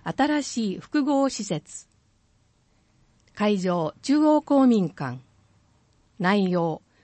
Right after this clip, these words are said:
ニュータウン地区に整備を予定している複合施設について、ワークショップ形式で話し合う。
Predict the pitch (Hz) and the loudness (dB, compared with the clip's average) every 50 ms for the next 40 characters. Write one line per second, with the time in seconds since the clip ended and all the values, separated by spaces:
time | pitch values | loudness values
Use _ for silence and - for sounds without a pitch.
0 | _ _ - 214 277 311 302 - 285 294 277 277 254 240 - - - - 208 170 | _ _ 2 2 2 4 2 2 2 2 4 2 2 0 -2 -8 -4 -4 -2 -2
1 | 165 160 - - - - 302 320 302 247 233 226 202 190 185 180 180 185 - 185 | -2 -4 -6 -8 -4 -2 0 2 2 2 2 2 2 2 2 0 0 0 0 0
2 | 175 175 - - - 170 165 165 160 156 156 - _ 269 269 254 277 262 262 247 | 0 0 -2 -4 -6 -4 -4 -4 -6 -8 -10 -6 _ -4 0 0 2 0 0 -2
3 | - - 240 226 214 - 185 170 156 147 - 180 151 147 - - 139 147 - - | -2 -2 -4 -4 -4 -4 -6 -6 -6 -4 -4 -6 -6 -6 -8 -12 -14 -14 -14 -18
4 | _ _ _ _ _ _ _ _ - 202 247 269 285 - - - 269 254 247 _ | _ _ _ _ _ _ _ _ 0 2 2 2 0 -2 -2 -2 -2 -2 -2 _
5 | - 233 220 233 226 226 220 - - - 180 156 160 165 - - - 170 160 170 | -8 -6 -2 0 0 0 -2 -4 -8 -8 -6 -4 -4 -6 -6 -6 -6 -4 -4 -6
6 | - - 156 143 127 151 180 | -6 -8 -8 -8 -8 -12 -14